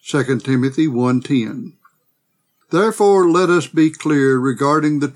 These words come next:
truth of justification being by the imputed righteousness of the Lord Jesus Christ, and the glorious beauty of the gospel of Christ revealing the truth to regenerated children of God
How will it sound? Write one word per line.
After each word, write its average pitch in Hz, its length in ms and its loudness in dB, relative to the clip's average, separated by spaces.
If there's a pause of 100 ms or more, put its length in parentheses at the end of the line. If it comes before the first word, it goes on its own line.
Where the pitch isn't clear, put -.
truth 196 320 0
of 151 140 -6
justification 143 1120 -2
being 170 400 -2
by 143 160 -2
the 135 200 0
imputed 160 580 -2
righteousness 151 840 -4
of 127 140 -4
the 131 80 -4
Lord 151 360 0
Jesus 151 480 -4
Christ, 123 640 -6 (720)
and 135 200 0
the 127 100 0 (100)
glorious 180 560 2
beauty 131 600 -2
of 135 160 -8
the 123 100 -4
gospel 156 540 -2
of 156 160 -8
Christ 127 500 -4
revealing 170 680 -2
the 160 100 -2
truth 131 480 -2 (560)
to 135 720 0
regenerated 156 1000 0
children 175 480 0
of 160 160 -10
God 127 460 0